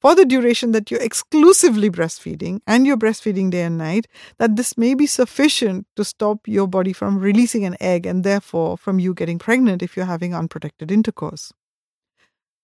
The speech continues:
The truth is, many women will start ovulating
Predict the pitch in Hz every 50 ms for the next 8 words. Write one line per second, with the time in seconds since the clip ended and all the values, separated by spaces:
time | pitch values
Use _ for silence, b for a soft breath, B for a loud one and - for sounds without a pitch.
0 | _ _ _ _ - 262 233 - - 427 403 - 240 190 180 175 185 196 190 196
1 | 196 196 208 240 294 285 220 190 175 165 165 165 165 170 185 - 190 190 185 185
2 | - - 214 214 240 226 208 196 180 180 190 180 175 160 160 160 - 180 175 170
3 | 175 180 190 220